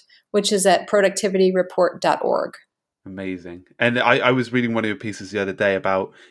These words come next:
Speaker 2: um, the set minimum vacation time for Americans, and I didn't realize that there was no set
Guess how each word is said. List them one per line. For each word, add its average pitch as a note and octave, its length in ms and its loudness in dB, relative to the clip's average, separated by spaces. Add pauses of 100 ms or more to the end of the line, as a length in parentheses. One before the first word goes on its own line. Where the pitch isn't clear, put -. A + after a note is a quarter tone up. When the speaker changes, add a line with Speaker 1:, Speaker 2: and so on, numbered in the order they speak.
Speaker 2:
um, F#2 420 -4 (360)
the F#2+ 340 -2
set G#2 360 -2 (140)
minimum G#2 600 -6
vacation G#2 500 -4
time F#2 240 -4
for F#2+ 120 -10
Americans, F#2+ 420 -4
and F#2+ 80 -8
I G2+ 80 -2
didn't G2+ 200 -2
realize F#2+ 440 -2
that - 260 -6
there F#2+ 160 -2
was E2+ 160 -8
no F2+ 220 -4
set F2+ 420 -6